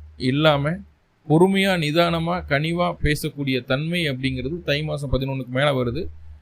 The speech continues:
அந்த கனிவா பேசக்கூடிய தன்மையை கண்டினியூ பண்ணுங்க.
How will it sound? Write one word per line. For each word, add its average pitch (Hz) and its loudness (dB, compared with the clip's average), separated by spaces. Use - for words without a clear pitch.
அந்த 113 0
கனிவா 180 4
பேசக்கூடிய 151 2
தன்மையை 170 2
கண்டினியூ 151 0
பண்ணுங்க. 139 -4